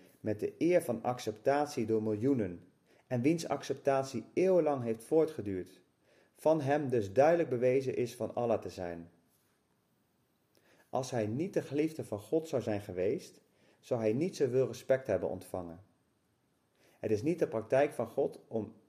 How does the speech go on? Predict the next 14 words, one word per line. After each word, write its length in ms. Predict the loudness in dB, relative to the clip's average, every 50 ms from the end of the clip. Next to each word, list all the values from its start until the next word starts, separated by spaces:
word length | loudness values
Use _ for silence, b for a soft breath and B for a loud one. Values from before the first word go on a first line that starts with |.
| _
om 240 | -6 -6 -6 -6 -8 -8 -2
eer 260 | 0 2 2 2 0
te 80 | -2 -6
schenken 500 | -6 -2 -2 -2 -2 -2 -4 -6 -8 -6
aan 160 | -6 -6 -6 -6
een 100 | -6 -6
valse 400 | 0 2 4 4 4 2 -2 -6
profeet, 580 | -6 -8 -4 0 2 4 4 2 0 -6 -12 -20 b b b b b
zijn 240 | b 0 2 2 2
religie 480 | 2 2 2 2 0 0 0 0 0
onder 180 | 0 0 0 0
miljoenen 420 | 0 0 0 2 0 0 0 -2
te 100 | -4 -6
verspreiden 720 | -12 -12 -14 -14 -6 0 4 4 4 4 4 0 -2 -4